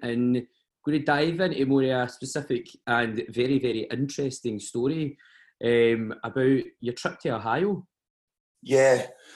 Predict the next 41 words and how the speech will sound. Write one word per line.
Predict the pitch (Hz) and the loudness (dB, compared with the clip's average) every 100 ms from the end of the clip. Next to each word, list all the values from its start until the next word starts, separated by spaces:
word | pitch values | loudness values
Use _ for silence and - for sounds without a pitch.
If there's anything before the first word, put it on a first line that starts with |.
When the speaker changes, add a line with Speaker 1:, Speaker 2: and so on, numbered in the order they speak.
| - - - | -20 -18 0
Speaker 2:
Uh, | 135 135 127 | 4 4 4
I, | - | 2
I, | 113 - - - 92 - 85 _ | 0 -2 -6 -4 -4 -6 -14 _
this, | 147 156 - - - - 156 160 | 0 0 0 -4 -8 -8 -8 -2
in | 175 | 2
March, | 147 165 170 - | 4 4 2 2
it | 165 | 0
was | 123 | 0
the | 120 | 2
anniver-, | 135 143 131 127 127 | 4 4 4 2 2
the | |
ten-year | 127 156 170 170 147 | 0 2 4 4 4
anniversary | 135 131 120 123 127 127 120 | 4 4 4 4 4 4 4
of | - - | 4 -4
my, | 120 120 123 117 | 0 4 6 6
uh, | 113 113 110 107 104 - _ | 4 4 4 2 0 -2 _
very | 123 127 123 | 2 4 4
serious | 120 - 120 117 113 - - _ _ _ - | 0 -2 -2 -2 -4 -12 -18 _ _ _ -4
injury, | 120 123 123 117 | 0 0 2 0
which | 107 - | -2 -4
resulted | 107 117 120 120 | 2 2 2 -4
in | |
me | 113 | -4
being | 101 120 | -4 -2
in | 110 | 0
a | 101 | 0
wheelchair | 113 120 135 117 | -2 -2 2 2
for | - 107 101 | 4 0 0
almost | 117 123 120 - | 2 2 2 0
a | 110 | -2
year. | 101 117 117 - - - - - | 2 2 0 -2 -20 -20 -18 -2
Uh, | 113 110 110 104 - | 2 4 4 4 2
and | 113 113 107 - _ - _ - | -2 -2 -6 -10 _ -20 _ -4
a | 117 | 2
lot | 139 | 4
of | 135 | 2
people | 135 123 110 | 0 0 2
have | 107 | 2
asked | 123 - | 2 0
me | 123 | 0
that | 110 | 2